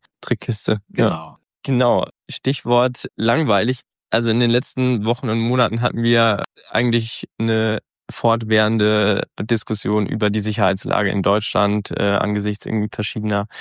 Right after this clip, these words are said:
Speaker 1: Anschläge und verschiedener Vorkommnisse, die eben sehr stark in den Medien thematisiert wurden und die halt viel Unsicherheit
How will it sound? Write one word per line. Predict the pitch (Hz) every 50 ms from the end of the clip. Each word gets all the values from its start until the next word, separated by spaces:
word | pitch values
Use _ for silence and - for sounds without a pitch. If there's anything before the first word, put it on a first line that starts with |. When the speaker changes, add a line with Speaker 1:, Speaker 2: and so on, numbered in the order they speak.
| - - -
Speaker 1:
Anschläge | - 107 117 131 - - - 117 113 113 110 110 107 107 - _ - - - - - - _
und | _ 120 117 117 113
verschiedener | - - 113 107 - - 117 117 113 110 107 107 107 104 - -
Vorkommnisse, | - - 107 117 - 107 101 101 101 101 - 104 98
die | 104 - -
eben | - 104 104 101 104 107 110 - - - -
sehr | - - 104 101
stark | 101 - - 98 98 113
in | 113 110
den | 107 107
Medien | 104 104 110 113 113 110 110
thematisiert | - 113 110 107 104 - 113 107 110 113 110 113
wurden | 110 104 107 107 104 104
und | 104 101
die | 101 104 104
halt | 101 98
viel | - - - 107 107
Unsicherheit | - 120 117 101 110 107 104 101 98 98 98 - - - -